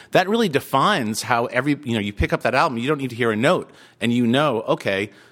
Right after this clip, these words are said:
the Beatles have changed. Or, you know, London Calling, which is just the bass player smashing his bass on the, on a stage live. You know this band is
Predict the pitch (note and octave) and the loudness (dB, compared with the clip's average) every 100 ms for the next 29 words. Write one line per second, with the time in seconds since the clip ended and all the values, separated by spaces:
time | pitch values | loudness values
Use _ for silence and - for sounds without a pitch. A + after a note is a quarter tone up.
0 | - B2 A#2 A3 A2 - A2+ - F#3+ G#3 | -2 0 0 0 0 -2 -2 -2 0 0
1 | D2+ B1 - - - - - C#3 E3+ C#3 | -2 -6 -10 -12 -20 -20 -2 2 4 4
2 | A2 G#2 G2+ - - _ _ - C#3+ A2+ | 2 0 -2 -8 -20 _ _ -4 0 2
3 | F#2+ F#2 F2+ _ _ - G#2+ A2 G#2 C#3+ | 0 -2 -8 _ _ -4 -2 0 0 2
4 | C3+ A2+ F2 E2 E2 - F#2 - D#2+ E2+ | 2 0 -4 -6 -8 -6 -6 -6 -6 -4
5 | E2+ - E2+ E2+ - F#2+ F#2+ F#2+ F2 A#2+ | -4 -2 -2 -2 -2 -2 -2 -6 -2 0
6 | A#2 - - G#2+ G2 G2 G2 G2+ G2 - | 2 0 -4 -2 0 0 -2 -2 -4 -2
7 | B2 G#2+ E2+ E2 E2 E2+ E2 C#2 - - | 0 2 0 -2 0 2 2 -2 -14 -20
8 | - _ _ _ - A#2 A#2 B2 G2 E2+ | -20 _ _ _ -4 0 2 4 2 -2
9 | D#2 E2+ _ - F#2 F#2+ - - G2 F#2 | -8 -14 _ -18 -6 -4 -2 0 0 -2
10 | D#2 C#2+ - - | -6 -8 -10 -12